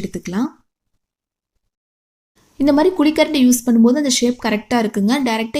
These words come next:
எண்ணெயில போட்டு பொரிச்சு எடுக்கிறது கொஞ்சம் பயமா இருக்கு அப்படிங்கிறவங்களுக்கு இந்த டிப் ரொம்பவுமே யூஸ்ஃபுல்லா இருக்குங்க. இப்ப மீடியம் ஃப்ளேம்ல ரெண்டு சைடுமே நல்லா பொன்னிறமா வந்ததுக்கப்புறம் நம்ம வெளியில எடுத்துடலாம். இந்த மாதிரி மீதி இருக்கிற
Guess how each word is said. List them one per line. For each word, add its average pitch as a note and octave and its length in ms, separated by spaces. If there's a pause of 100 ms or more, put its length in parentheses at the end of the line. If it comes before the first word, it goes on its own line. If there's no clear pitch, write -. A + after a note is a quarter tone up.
எண்ணெயில B3 300
போட்டு A#3+ 200
பொரிச்சு A3+ 240
எடுக்கிறது A3+ 260
கொஞ்சம் G#3+ 240
பயமா G#3+ 300
இருக்கு G#3+ 220
அப்படிங்கிறவங்களுக்கு G3+ 540
இந்த C4+ 160
டிப் A#3+ 180
ரொம்பவுமே G#3+ 400
யூஸ்ஃபுல்லா G3+ 400
இருக்குங்க. G3 280 (400)
இப்ப B3 200
மீடியம் D4+ 340
ஃப்ளேம்ல B3+ 300
ரெண்டு A#3 260
சைடுமே B3 340
நல்லா A#3 240
பொன்னிறமா A3+ 480
வந்ததுக்கப்புறம் G#3 520
நம்ம B3+ 200
வெளியில G3 280
எடுத்துடலாம். F#3 460 (420)
இந்த D4+ 180
மாதிரி C#4 240
மீதி A#3 220
இருக்கிற C4 200